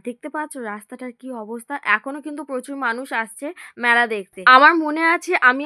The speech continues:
আমার একটা দিদির সাথে এখানে এসেছিলাম বহু বছর আগে, তো তখন এখানে না ধান, মানে তখন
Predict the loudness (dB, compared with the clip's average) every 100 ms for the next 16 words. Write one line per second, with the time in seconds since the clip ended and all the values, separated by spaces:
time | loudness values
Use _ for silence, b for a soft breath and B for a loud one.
0 | -2 0 0 0 -2 -4 -8 -8 -8 -8
1 | -6 -6 -4 -6 -4 -8 -8 -8 -10 -10
2 | -8 -6 -6 -6 -6 -4 -6 -6 -6 0
3 | 0 0 -4 -4 B B B B -10 -8
4 | -2 0 0 -6 -10 -6 -6 -8 -10 -10
5 | -10 -10 -8 -10 -12 -8 -6 -4 -6 -12
6 | -10 -8 -8 -10 -12 -12 -12